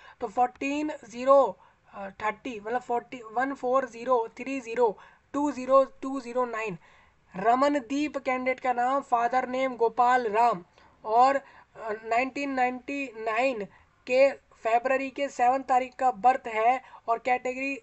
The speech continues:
सिक्स, कैटेगरी सिक्स इनकी है, यानी कि ये ओबीसी, other backward caste से कैंडिडेट हैं, और इनका जो है सी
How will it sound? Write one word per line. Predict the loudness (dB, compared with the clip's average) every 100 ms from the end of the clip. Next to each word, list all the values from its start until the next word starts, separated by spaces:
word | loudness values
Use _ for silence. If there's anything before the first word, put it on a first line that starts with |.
| _
सिक्स, | -8 -8 -8 -12
कैटेगरी | -10 -8 -6 -8 -10
सिक्स | -10 -12 -10
इनकी | -14 -8 -6
है, | -4
यानी | -4 -6
कि | -10 -12 -12 _ _ _
ये | 0 2
ओबीसी, | 4 2 2 -8 -6
other | -4 0
backward | 0 0 -2 -2
caste | -4 -4
से | -4 -6
कैंडिडेट | -4 -6 -4 -6
हैं, | -4 -2
और | 0 -2 -4 -10 -20 -20 _ -12
इनका | -10 -2 0
जो | 0 0
है | 0 0 -4 -18 _
सी | -12 -6 -4